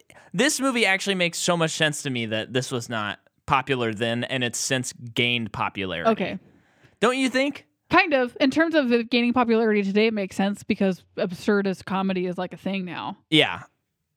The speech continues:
Speaker 1: It just, it just is, it's so out there that it's just not necessarily, like, accessible for everyone.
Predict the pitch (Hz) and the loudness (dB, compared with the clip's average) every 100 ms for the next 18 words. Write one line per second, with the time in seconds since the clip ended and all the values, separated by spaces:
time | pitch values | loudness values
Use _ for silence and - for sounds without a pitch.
0 | _ 165 156 196 - - - 170 147 180 | _ -2 2 0 0 -4 -2 -2 2 0
1 | 180 170 156 - 185 - - 190 190 175 | 0 -2 -2 0 0 0 2 4 4 2
2 | 127 185 - 120 95 87 95 - _ _ | 0 0 0 -4 -4 -4 -6 -10 _ _
3 | _ _ _ 147 143 147 - 156 151 143 | _ _ _ 0 0 -2 -2 -2 2 0
4 | 135 139 - 139 135 127 113 104 117 - | 2 0 0 2 2 2 0 -2 -6 -2
5 | 131 - 98 87 - 87 85 73 62 65 | -2 -2 -6 -6 -6 -4 -4 -6 -8 -10